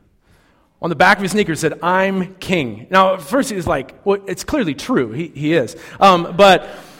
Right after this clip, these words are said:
but it's also this kind of like, I saw that, and I'm like, "This is a prophetic statement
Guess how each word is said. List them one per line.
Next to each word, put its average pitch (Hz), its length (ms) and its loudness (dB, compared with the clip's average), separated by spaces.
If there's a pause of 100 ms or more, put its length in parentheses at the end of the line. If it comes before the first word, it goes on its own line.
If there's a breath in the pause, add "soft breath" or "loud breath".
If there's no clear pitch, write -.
(460 loud breath)
but 247 160 6
it's 233 100 0
also 269 420 6
this 233 200 2
kind 233 260 4
of 190 120 2
like, 180 160 6
I 170 60 2
saw 247 360 4
that, 214 100 6
and 185 80 4
I'm 185 80 2
like, 175 180 2
"This 247 200 0
is 233 100 0
a 240 140 2
prophetic 214 920 0
statement 165 680 0